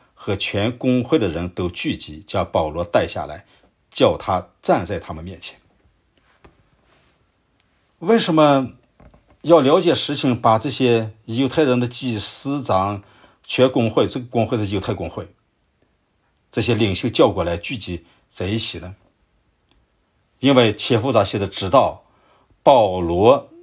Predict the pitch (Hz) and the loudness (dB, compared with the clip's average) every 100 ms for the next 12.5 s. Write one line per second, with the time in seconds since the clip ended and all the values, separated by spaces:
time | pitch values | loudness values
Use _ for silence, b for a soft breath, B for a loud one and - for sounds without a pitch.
0 | - - 117 - 190 151 127 - 170 147 | -16 -6 -6 -2 0 0 0 4 4 4
1 | 101 117 127 _ _ _ _ - 127 120 | 2 0 -4 _ _ _ _ -2 0 4
2 | 120 135 151 131 113 101 127 160 127 110 | 4 2 0 4 4 6 2 0 -2 -2
3 | 139 - 92 87 b b - 101 101 95 | -2 -4 -6 -8 b b -14 -8 -8 -8
4 | 92 95 107 151 - 113 120 123 113 - | -8 -6 -4 -6 -10 -6 -4 -2 -4 -4
5 | 143 95 107 175 113 - 82 80 85 - | -2 -2 -4 -4 -4 -4 -6 -8 -14 -14
6 | 85 - _ _ _ _ _ _ _ _ | -14 -16 _ _ _ _ _ _ _ _
7 | _ - 180 185 139 139 - _ b b | _ -2 2 4 2 0 -4 _ b b
8 | - 127 - 127 120 b b b _ 131 | -6 -6 2 4 4 b b b _ -4
9 | 123 127 156 135 - - 160 95 - _ | -4 0 0 0 -2 0 0 -2 -8 _
10 | _ _ 104 110 101 98 92 95 101 101 | _ _ -8 -4 0 -2 -2 -10 -8 -8
11 | 87 - - 95 _ _ 113 107 - 107 | -8 -12 -14 -16 _ _ 4 4 0 -6
12 | 92 82 92 87 82 | -6 -12 -12 -12 -14